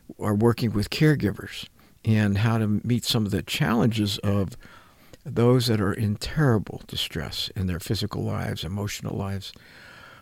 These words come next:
um, facing life and death battles. There's no denying it.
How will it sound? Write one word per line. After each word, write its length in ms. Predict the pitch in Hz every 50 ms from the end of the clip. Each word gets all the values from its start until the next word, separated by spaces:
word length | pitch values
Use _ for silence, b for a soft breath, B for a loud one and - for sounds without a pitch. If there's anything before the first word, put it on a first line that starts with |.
| B _
um, 420 | 104 107 107 107 98 90 90 95 87 - _ _ _ _ _ _ _ _ -
facing 540 | - - - 127 123 117 - - 120 113
life 460 | 95 - 101 104 107 110 113 113 - -
and 140 | 107 104
death 320 | - 110 101 98 90 - -
battles. 560 | - 101 98 95 95 98 95 - 107 - - B B B B B B B B B B B B B B B B B B B B B B B -
There's 220 | - - 104 98
no 160 | 107 131 143 143
denying 480 | 147 147 151 156 156 143 120 104 101
it. 160 | 98 113 -